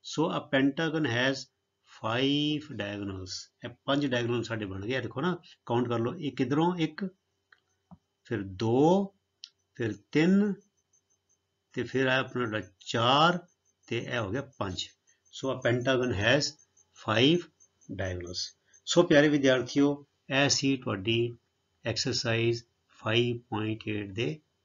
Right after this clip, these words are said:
ਫਾਈਵ ਕੁਐਸਚਨਸ। ਸੋ ਤੁਸੀਂ ਇਹ ਸਾਰੇ ਸਵਾਲਾਂ ਨੂੰ ਆਪ ਫੁੱਟਾ ਲੈ ਕੇ, ਕੰਪਸ ਲੈ ਕੇ, ਹਨਾ, ਸਕੇਲ ਲੈ ਕੇ ਇਹਨਾਂ ਦੀ ਆਪਣੇ ਆਪ ਪ੍ਰੈਕਟਿਸ ਜ਼ਰੂਰ ਕਰਨੀ ਹੈ।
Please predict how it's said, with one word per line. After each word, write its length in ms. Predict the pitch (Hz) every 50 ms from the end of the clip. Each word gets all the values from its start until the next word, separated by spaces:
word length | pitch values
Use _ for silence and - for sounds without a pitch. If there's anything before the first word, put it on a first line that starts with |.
| _ _ -
ਫਾਈਵ 280 | 101 104 120 139 135 - _ _ _ _ _ _ _ _
ਕੁਐਸਚਨਸ। 680 | - 107 95 - - - 90 76 - - - - - _ _ _ _ _ _ _ _ _ _ _ _ _ _ - - - -
ਸੋ 180 | - - - 120
ਤੁਸੀਂ 440 | 120 - 120 120 - 135 135 135 135 - - _ _ _ _ - 131
ਇਹ 40 |
ਸਾਰੇ 360 | 120 - - 127 135 151 175 170
ਸਵਾਲਾਂ 400 | - - 139 113 107 107 113 113
ਨੂੰ 320 | 117 117 117 120 123 - _ _ _ _ _ _ -
ਆਪ 380 | - 113 113 120 - - - - _ _ _ _ _ _ _ _ _ _ _ _ -
ਫੁੱਟਾ 280 | - 117 - 131 123
ਲੈ 160 | 120 117 113
ਕੇ, 480 | 113 - 123 117 113 117 117 117 139 160 _ _ _ _ _ _ _ -
ਕੰਪਸ 420 | - 120 107 104 - 127 120 -
ਲੈ 140 | 120 110 107
ਕੇ, 420 | 101 - 120 113 113 113 113 113 - _ _ _ _ _ _ _ _ _ _ _ _ - -
ਹਨਾ, 240 | 123 165 185 185 -
ਸਕੇਲ 340 | - - - 123 117 117 117
ਲੈ 120 | 113 113
ਕੇ 300 | 101 - 117 117 127 - -
ਇਹਨਾਂ 260 | 123 110 107 113 110
ਦੀ 280 | 98 123 131 143 151 - _ _ _ -
ਆਪਣੇ 340 | 107 101 - 120 117 117
ਆਪ 180 | 113 113 117 -
ਪ੍ਰੈਕਟਿਸ 520 | 117 107 98 - - 143 151 - - - _ _ -
ਜ਼ਰੂਰ 500 | 110 90 104 98 113 123 151 180 180 - _ _ _ _ _ _
ਕਰਨੀ 360 | - 104 87 90 92 92 87
ਹੈ। 80 | - -